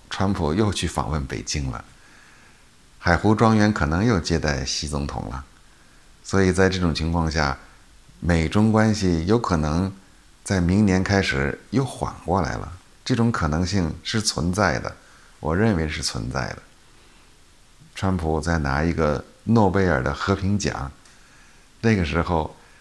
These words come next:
他既然拿了一个诺贝尔的和平奖了，他怎么可能再背上一个发动战争的这样一个罪名呢？比方说台海发生战争了，美国在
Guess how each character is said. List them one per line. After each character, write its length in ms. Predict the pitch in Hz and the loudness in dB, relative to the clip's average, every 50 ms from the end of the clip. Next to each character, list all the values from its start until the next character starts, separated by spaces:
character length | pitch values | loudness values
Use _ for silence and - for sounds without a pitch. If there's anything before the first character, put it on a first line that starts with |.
| - - | -16 -4
他 140 | - 107 104 | -2 -2 -2
既 140 | - - 92 | 0 2 2
然 180 | 95 98 98 | 2 4 4
拿 200 | 90 82 85 90 | 4 4 4 4
了 80 | 95 95 | 4 2
一 60 | 92 | 2
个 80 | 90 104 | 2 2
诺 220 | 110 117 110 101 | 4 4 4 4
贝 160 | 82 98 95 | 4 4 2
尔 120 | 82 62 65 | 4 2 2
的 300 | 76 82 82 73 65 - - - | 2 0 0 -2 -4 -6 -10 -4
和 160 | - 104 101 | -2 0 0
平 200 | - 107 107 107 | 2 2 2 2
奖 180 | 104 - - - - | 2 0 -2 -4 -4
了， 180 | 62 67 65 - - - - - - - - - - - - _ - | -4 -4 -6 -6 -10 -16 -20 -20 -20 -20 -20 -20 -20 -20 -20 _ -4
他 140 | - 101 | -2 -2
怎 180 | 104 - 90 85 | 0 0 2 2
么 140 | 87 101 107 | 2 2 2
可 220 | 101 - - 82 | 2 0 0 0
能 340 | 69 67 67 76 82 90 90 - - - - - _ | 0 0 0 0 -2 -2 -4 -6 -10 -18 -20 -20 _
再 140 | - - - | -2 -2 -2
背 260 | - - - 107 110 | 0 4 4 6 6
上 180 | 98 98 78 71 | 6 4 2 2
一 80 | 80 85 | 2 2
个 300 | 80 85 80 69 - - - - - - - - - - | 2 2 2 0 -2 -6 -14 -20 -20 -20 -20 -20 -20 -18
发 320 | - - - 104 95 101 | -8 2 4 6 6 6
动 300 | 101 110 98 90 85 87 - - - _ _ - - _ - | 4 2 0 0 -2 -4 -8 -12 -20 _ _ -20 -20 _ 2
战 320 | 131 117 101 90 82 82 | 4 4 4 4 2 2
争 220 | - 113 110 110 110 | 2 2 2 4 4
的 80 | 92 | 2
这 140 | 78 - 92 | 2 2 2
样 120 | 82 76 | 2 2
一 40 | 78 | 0
个 80 | 78 78 | -2 -2
罪 240 | - - 95 85 76 | 0 2 2 2 2
名 260 | 73 71 71 80 82 | 0 -2 -2 -2 -2
呢？ 140 | 82 80 85 - - - - _ _ - - - - _ - _ - - - | -2 -4 -6 -10 -18 -20 -20 _ _ -20 -20 -20 -20 _ -20 _ -20 -4 -2
比 100 | 90 82 | 0 2
方 220 | 80 85 87 85 | 2 2 0 0
说 120 | 85 87 82 | 0 0 -2
台 220 | - - 85 85 | 0 0 0 0
海 220 | 82 82 80 73 69 - - - - - - | 2 2 0 0 -2 -4 -10 -20 -20 -16 -6
发 140 | - 80 76 | -4 -2 -2
生 160 | 78 80 78 | -2 -2 0
战 200 | 80 82 73 67 | 0 0 0 0
争 240 | 64 73 69 71 69 | -2 -4 -4 -4 -4
了， 160 | 64 60 - - - - - - - - - _ | -4 -6 -8 -12 -20 -20 -20 -20 -20 -20 -16 _
美 160 | - 87 85 | 0 0 2
国 220 | 82 80 85 90 92 | 2 2 2 2 2
在 280 | - 90 82 76 73 | 4 2 2 2 0